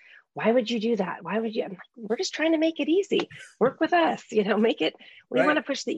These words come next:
Speaker 1: easy button so that everybody's happy, buyer's happy, seller's happy,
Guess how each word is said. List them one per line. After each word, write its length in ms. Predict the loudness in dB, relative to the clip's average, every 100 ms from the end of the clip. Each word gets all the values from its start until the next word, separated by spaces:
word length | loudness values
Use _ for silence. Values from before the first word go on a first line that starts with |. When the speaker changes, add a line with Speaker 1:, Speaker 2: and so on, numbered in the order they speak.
| -4
Speaker 1:
easy 220 | -4 -2
button 340 | 0 0 -2
so 220 | -2 -2 0
that 240 | 2 0 _ _ _ -2
everybody's 580 | -2 0 0 0 -2 -4
happy, 480 | -6 -8 -6 -8 -6
buyer's 380 | -4 -2 -2 -4
happy, 400 | -8 -6 -6 -6
seller's 400 | -4 -4 -4 -8
happy, 540 | -10 -8 -6 -6 -8